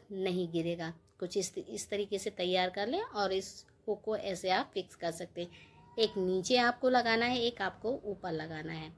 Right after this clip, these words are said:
तो ये फिर आपका जो है गिरेगा नहीं, क्योंकि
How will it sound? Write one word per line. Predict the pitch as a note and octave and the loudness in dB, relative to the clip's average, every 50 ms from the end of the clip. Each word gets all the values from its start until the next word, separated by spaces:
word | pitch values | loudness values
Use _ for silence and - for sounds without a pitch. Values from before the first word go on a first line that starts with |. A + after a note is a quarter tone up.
| - - - - - - - - - - | -20 -20 -20 -20 -20 -20 -20 -20 -2 2
तो | C4+ C#4 | 4 4
ये | C4 C4 C#4 C#4+ | 6 6 4 4
फिर | - C#4 C#4 C#4 | 6 6 8 10
आपका | C4 A3+ A3 - - A3+ | 8 8 6 4 2 0
जो | G#3+ A3+ A3 | 2 4 2
है | A#3+ B3 | 2 2
गिरेगा | G3+ G3+ G3 F3+ F3+ F3+ F#3 F3 F3 | 2 0 2 2 2 0 2 0 0
नहीं, | F3+ F3 F3+ F#3+ | 0 0 -2 -2
क्योंकि | - A#3 A3+ G#3+ B3 A#3+ A#3 A3+ A3+ G#3+ | -2 -2 -2 -2 0 2 4 4 4 2